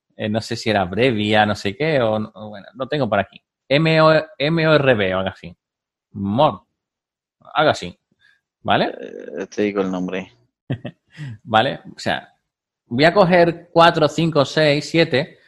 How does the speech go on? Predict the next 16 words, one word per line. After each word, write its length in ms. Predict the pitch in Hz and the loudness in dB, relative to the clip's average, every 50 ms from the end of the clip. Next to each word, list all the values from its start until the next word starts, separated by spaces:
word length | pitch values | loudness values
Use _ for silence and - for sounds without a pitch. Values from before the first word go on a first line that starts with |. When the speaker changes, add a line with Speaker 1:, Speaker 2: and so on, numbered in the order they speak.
| _ _ _ - | _ _ _ -4
Speaker 1:
o 100 | 120 113 | 2 6
Speaker 2:
Res 120 | - - | 6 8
Speaker 1:
más. 220 | 156 165 143 139 | 8 8 6 6
Speaker 2:
Dataware. 440 | - 123 110 107 120 131 127 113 113 117 - - - - _ _ _ _ _ _ _ _ _ _ _ _ _ _ _ _ _ _ | 6 4 6 8 8 8 8 6 4 0 -6 -18 -20 -20 _ _ _ _ _ _ _ _ _ _ _ _ _ _ _ _ _ _
Speaker 1:
Ese 360 | - 110 104 101 - - 98 | -4 -4 -4 -4 -4 -8 -10
es, 280 | 104 - - - _ _ _ _ _ _ _ _ _ _ _ | -10 -10 -14 -20 _ _ _ _ _ _ _ _ _ _ _
¿vale? 460 | - 95 92 107 170 311 - _ _ _ _ _ _ | -14 -10 -8 -8 -8 -8 -10 _ _ _ _ _ _
¿Cómo 160 | - 117 139 | -4 0 0
ha 40 | 156 | 0
dicho? 180 | 185 196 - | 0 -2 -4
Speaker 2:
Ajá. 360 | 269 - - - 92 113 170 - _ _ _ _ _ _ | -6 -8 -8 -10 -10 -12 -12 -12 _ _ _ _ _ _
¿El 140 | - 110 101 | 0 2 4
Res 160 | - 117 117 | 4 4 6
Dataware? 500 | 131 143 - - 110 110 143 202 - - _ _ _ _ - | 4 4 4 4 4 4 4 2 2 -2 _ _ _ _ -4
Speaker 1:
Res 240 | 107 117 120 - - | -2 -2 -2 0 -2
Dataware, 460 | 117 104 92 92 87 90 90 - | -4 -4 -4 -4 -8 -8 -10 -10